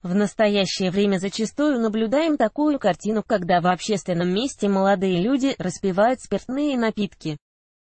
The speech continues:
Сказать то, что это как минимум некрасиво, ничего не сказать.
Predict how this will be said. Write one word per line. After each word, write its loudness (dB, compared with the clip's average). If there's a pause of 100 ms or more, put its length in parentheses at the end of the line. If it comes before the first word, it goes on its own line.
(160)
Сказать -2
то, 0
что -2
это 0
как -2
минимум 0
некрасиво, -4
ничего -2
не -2
сказать. -2